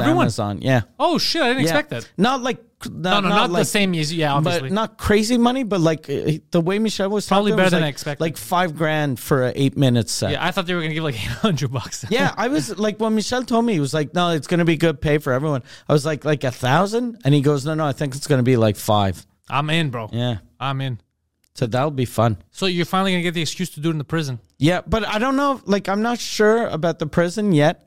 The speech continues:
Speaker 1: What about Club Soda?
Speaker 2: Uh, with prisoners? <laughs>
Speaker 1: If you can't do it at the prison, you think the bordel we could do it at?
Speaker 2: Uh, we wouldn't wanna do it at the bordel.
Speaker 1: Oh, we don't wanna associate.
Speaker 2: Yeah.
Speaker 1: Okay, I
Speaker 2: Yeah.
Speaker 1: feel you.
Speaker 2: Yeah, yeah.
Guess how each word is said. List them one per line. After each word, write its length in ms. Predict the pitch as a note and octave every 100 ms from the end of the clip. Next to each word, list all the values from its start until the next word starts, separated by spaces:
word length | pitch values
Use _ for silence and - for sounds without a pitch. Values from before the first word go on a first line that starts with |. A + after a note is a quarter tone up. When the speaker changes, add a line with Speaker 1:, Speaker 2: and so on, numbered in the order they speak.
| _
Speaker 1:
What 100 | -
about 160 | F3+ G3
Club 200 | F#3+ D#3+
Soda? 300 | - E3+ A#2 _ _ _ _ _ _
Speaker 2:
Uh, 680 | - D#3 D#3+ D#3+ D#3 D#3 C#3+ - - - - - _ -
with 280 | D#3+ E3 E3
prisoners? 540 | E3 D#3+ A#3 A3+ - _ _ _ _ -
<laughs> 240 | - F#3+ D3+ D3 - - _ _
Speaker 1:
If 200 | A3 A3+
you 80 | A#3
can't 240 | - B3+
do 40 | D#4+
it 40 |
at 40 | D#4
the 60 |
prison, 460 | - A3 A3 D#3+ E3+ _ _
you 140 | - D#3+
think 260 | - A3+
the 80 | G3
bordel 460 | C3+ C#3+ A#2+ D3+ G3+
we 80 | A3
could 120 | G3+
do 120 | B3+
it 80 | C4
at? 240 | F#3+ _ _ _ _ _ _ _ _ _ _ _ _ _ _ G3+
Speaker 2:
Uh, 300 | A3 A#3 A3
we 260 | G#3 B3+ C4+
wouldn't 400 | A3 A#3 A3+ G3+
wanna 260 | F#3+ F#3+
do 220 | D#3 E3
it 80 | D#3+
at 140 | C#3 -
the 100 | A#2+
bordel. 420 | A#2+ A2+ G#2+ G#2
Speaker 1:
Oh, 40 |
we 100 | D#3
don't 100 | E3
wanna 120 | D#3+
associate. 560 | C#3+ - C#3+ C3+ A#2 _
Speaker 2:
Yeah. 240 | C3+ C#3+ B2 - -
Speaker 1:
Okay, 300 | C#3 C3+ A#2 -
I 140 | - A#2
Speaker 2:
Yeah. 60 |
Speaker 1:
feel 120 | C#3
you. 140 | C3 C3+ _
Speaker 2:
Yeah, 200 | A2+ B2
yeah. 220 | A#2+ A#2+